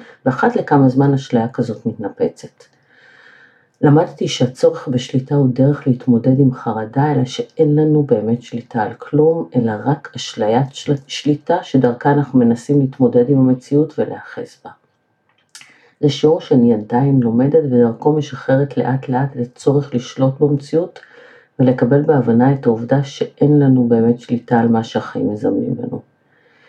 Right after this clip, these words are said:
את אשליית השליטה החלפתי באמונה שיש בי את הכוחות והיכולות להתמודד עם המציאות כמו שהיא.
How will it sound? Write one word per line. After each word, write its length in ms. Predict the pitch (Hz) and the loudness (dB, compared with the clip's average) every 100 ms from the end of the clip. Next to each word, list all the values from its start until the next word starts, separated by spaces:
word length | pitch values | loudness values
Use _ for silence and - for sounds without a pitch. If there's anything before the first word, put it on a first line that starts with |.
| _ - | _ -4
את 100 | 139 | -2
אשליית 440 | 139 - 262 233 220 | -2 0 -2 -2 -6
השליטה 480 | - - 131 175 | -12 -12 -8 -6
החלפתי 500 | 185 - 147 147 - | -6 0 0 0 -4
באמונה 560 | 147 127 113 113 120 285 | -2 0 2 2 2 0
שיש 340 | - 370 - | -4 -12 -8
בי 80 | - | -8
את 80 | - | -4
הכוחות 460 | - - - - 147 | -2 -2 0 0 0
והיכולות 460 | 123 - - 240 | -2 -2 -4 -2
להתמודד 460 | - - 131 127 135 | -2 0 2 2 2
עם 100 | 147 | 4
המציאות 640 | 120 117 - 135 214 - | 4 0 -6 -10 -10 -12
כמו 260 | - - 107 | -12 -12 -12
שהיא. 340 | - - - | -14 -20 -20